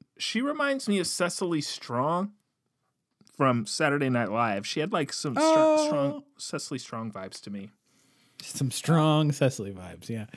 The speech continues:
Speaker 2: <laughs>
Speaker 1: So her, her dad dies in a tornado. We come to find that it wasn't a tornado. It was what, it was in fact a manifestation of a giant bear.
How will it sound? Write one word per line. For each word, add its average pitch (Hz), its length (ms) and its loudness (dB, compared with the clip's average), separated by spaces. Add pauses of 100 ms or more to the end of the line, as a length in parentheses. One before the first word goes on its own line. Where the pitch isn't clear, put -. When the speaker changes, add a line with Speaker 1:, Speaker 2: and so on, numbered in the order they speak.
(340)
Speaker 2:
<laughs> 135 80 -4 (1160)
Speaker 1:
So 131 340 -2 (200)
her, 269 600 2 (1600)
her 277 280 4
dad 240 480 6 (480)
dies 151 560 6
in 135 160 0
a 127 160 0
tornado. 127 640 -4 (720)
We 170 160 2
come 160 220 2
to 131 60 0
find 127 300 0
that 117 80 4
it 117 40 2
wasn't 113 300 0
a 107 60 2
tornado. 123 480 4
It - 20 6
was 240 160 2
what, 285 300 6
it 277 140 6
was 330 200 6
in 320 120 2
fact 302 360 4
a 254 100 0
manifestation 254 840 0
of 233 100 2
a 214 40 0
giant 208 340 0
bear. 165 340 6